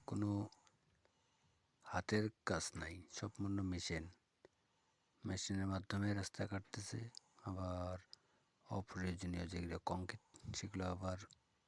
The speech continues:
অটোমেটিক্যালি গাড়িতে লোড হচ্ছে। এটা রাস্তা হচ্ছে আপনার রংপুর পঞ্চগড় মহাসড়ক। এই মহাসড়কের এক সাইড ভাঙে গেছিল, মানে রাস্তায়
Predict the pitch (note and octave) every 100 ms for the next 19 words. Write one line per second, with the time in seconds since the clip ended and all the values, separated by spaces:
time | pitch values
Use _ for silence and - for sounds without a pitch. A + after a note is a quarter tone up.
0 | _ G2+ G2 G2 F2+ F2 E2+ E2+ F2 E2+
1 | E2+ F2+ F2 F2+ F2 - - E2 - -
2 | - - - - - - _ _ _ _
3 | _ A#2+ G2 F#2 F#2 F#2 - G2+ F#2 -
4 | - F#2 F#2+ F#2+ F2+ F2+ F#2 _ - G#2
5 | G#2 G#2 G#2 A2 - - G2 F#2 G2 F#2+
6 | F2+ F2 F2 F#2 A2 - - - _ _
7 | - - _ _ - - - - - -
8 | - G#2+ F#2 F2+ F#2 - F#2+ - F#2 F#2
9 | F#2+ - - - G2 - - F#2 F#2+ -
10 | F#2+ B2+ - _ - - - - - -
11 | - - _ - - - F#2+ E2+ F2 F2
12 | E2+ - F#2+ F2+ F2+